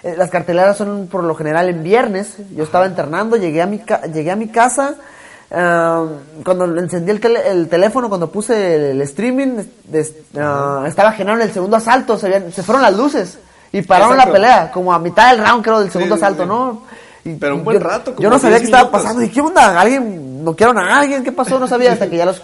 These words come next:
Speaker 1: los comentaristas dijeron que, que se habían ido las luces en
Speaker 2: Es que cayeron
Speaker 1: en
Speaker 2: chispas
Speaker 1: la
Speaker 2: a la,
Speaker 1: arena.
Speaker 2: así, a, a,
Speaker 1: Ay, ¿en
Speaker 2: en el
Speaker 1: serio?
Speaker 2: octágono
Speaker 1: Yo no,
Speaker 2: empezaron a
Speaker 1: yo
Speaker 2: caer
Speaker 1: no,
Speaker 2: chispas.
Speaker 1: yo no vi eso.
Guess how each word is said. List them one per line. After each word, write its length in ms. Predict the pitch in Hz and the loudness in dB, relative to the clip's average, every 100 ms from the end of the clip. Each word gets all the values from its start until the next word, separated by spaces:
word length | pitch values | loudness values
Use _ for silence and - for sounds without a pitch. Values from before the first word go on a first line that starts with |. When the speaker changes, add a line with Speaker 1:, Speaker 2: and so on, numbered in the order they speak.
| - - | -16 -10
Speaker 1:
los 160 | 165 | -8
comentaristas 480 | 170 165 151 156 185 | -6 -6 -4 -4 -6
dijeron 360 | 151 156 151 160 | -8 -6 -6 -6
que, 260 | 156 123 123 - - - _ - | -6 -6 -10 -20 -20 -20 _ -12
que 180 | 143 139 | -8 -8
se 140 | 131 | -8
habían 180 | 127 131 | -8 -6
ido 160 | 131 123 | -6 -6
las 160 | 120 | -8
luces 220 | 123 135 | -10 -10
en 280 | 139 120 107 - _ - | -12 -12 -14 -18 _ -14
Speaker 2:
Es 120 | 135 | -10
que 80 | 180 | -8
cayeron 240 | 143 160 | -6 -6
Speaker 1:
en 60 | 160 | -8
Speaker 2:
chispas 200 | 185 220 | -2 2
Speaker 1:
la 100 | 208 | 4
Speaker 2:
a 40 | 170 | 4
la, 60 | |
Speaker 1:
arena. 360 | 175 180 123 127 | 2 0 -4 -6
Speaker 2:
así, 280 | 131 147 196 | -10 -8 -6
a, 80 | 165 | -6
a, 280 | 135 131 180 | -4 -2 2
Speaker 1:
Ay, 100 | 190 | 0
¿en 60 | |
Speaker 2:
en 40 | 147 | 0
el 60 | |
Speaker 1:
serio? 260 | 190 240 254 | -2 0 0
Speaker 2:
octágono 280 | 175 175 196 | 0 -4 -4
Speaker 1:
Yo 100 | 156 | -4
no, 140 | 185 214 | -2 -4
Speaker 2:
empezaron 120 | 175 | -4
a 40 | |
Speaker 1:
yo 100 | 156 | -4
Speaker 2:
caer 180 | 160 202 | -4 -4
Speaker 1:
no, 60 | 196 | -6
Speaker 2:
chispas. 340 | 202 170 147 | -12 -12 -8
Speaker 1:
yo 60 | 170 | -6
no 100 | 202 | -4
vi 100 | 208 | -2
eso. 240 | 233 247 | -4 -6